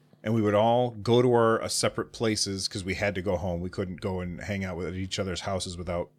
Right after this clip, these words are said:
telling our parents first. Um,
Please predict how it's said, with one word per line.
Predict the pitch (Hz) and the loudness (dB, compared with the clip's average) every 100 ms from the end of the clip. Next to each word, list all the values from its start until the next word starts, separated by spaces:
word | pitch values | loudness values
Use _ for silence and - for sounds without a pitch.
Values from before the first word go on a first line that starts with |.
| _ | _
telling | - 104 90 | -4 -2 -4
our | 82 | -6
parents | - 104 90 | -6 -6 -6
first. | - 80 76 - - _ _ _ _ - - | -8 -10 -10 -12 -16 _ _ _ _ -18 -8
Um, | 90 82 78 71 | -6 -6 -8 -12